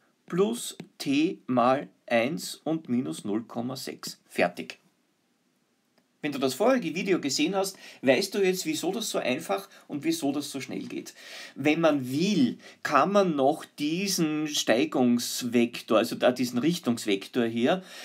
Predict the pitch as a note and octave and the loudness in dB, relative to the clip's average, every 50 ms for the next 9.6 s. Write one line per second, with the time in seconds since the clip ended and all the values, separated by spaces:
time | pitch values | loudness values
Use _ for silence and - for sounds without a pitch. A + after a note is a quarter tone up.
0 | - - - - - C3+ C3+ C#3+ C#3 - - C#3+ D3 E3+ F#3+ F3 F3 F3 F3 F3 | -18 -14 -4 2 6 8 8 6 6 2 2 4 6 6 6 6 6 4 4 2
1 | - E3+ - D3 D3 C#3+ C#3+ - - C3 C3+ D#3 D#3+ D#3+ D#3 C#3+ C3 C3 - - | -4 -4 0 2 0 0 0 -2 -2 0 0 2 0 0 0 0 0 0 -2 -6
2 | B2 B2 D3 D#3+ D#3 - B2 G#2+ A2+ A#2+ A#2 - D#3 E3+ G3 G#3 G#3 - - - | -2 0 0 0 0 -2 -4 -4 -4 -4 -4 0 0 2 2 2 0 0 2 2
3 | A#2+ C3 D#3 E3+ E3+ D#3+ D#3+ - - - C3+ D3 D#3+ - - - - - - G3 | 4 4 4 2 0 -2 -2 -2 0 0 0 0 0 -4 -12 -10 -4 -2 0 0
4 | - - - D3+ - - - C#3 C3+ D#3 F3 F3 E3+ D#3+ - D3 C3+ C3+ D3 B2+ | 0 0 -2 -2 -2 -2 0 2 2 2 2 2 2 0 2 0 -4 -2 -2 -4
5 | - - A2 G2+ C3+ C#3 - - C3 B2 - C3+ C#3+ D#3 D#3+ - - - - - | -2 0 0 0 0 -2 -4 -6 -6 -4 -4 -4 -4 -4 -4 -6 -8 -8 -2 2
6 | C#3 C#3+ E3 F#3+ G3 F#3+ F3+ F#3 - - A2+ G2+ A2 A2+ A#2+ B2+ B2+ - - - | 6 8 8 8 8 6 4 -2 -2 -2 0 2 4 4 2 0 -2 -4 -4 2
7 | B2 A#2+ A#2+ B2 B2+ C3 B2 - - - - - - A#2+ A#2+ B2 A#2+ A#2+ A#2+ - | 4 6 6 6 6 4 0 -4 -12 -20 -16 -6 0 4 6 6 6 4 2 -6
8 | - - - - - A#2+ A2 C#3 C#3 C3 A#2+ A2+ G#2 F#2+ F#2 - G2 - - - | -12 -8 -6 0 2 4 4 4 2 2 0 0 0 -2 -4 -6 -6 -6 -6 -8
9 | - - - - - F#3+ A3+ A#3+ A#3+ A#3+ A#3+ | -8 -6 -4 -4 0 2 4 4 4 4 2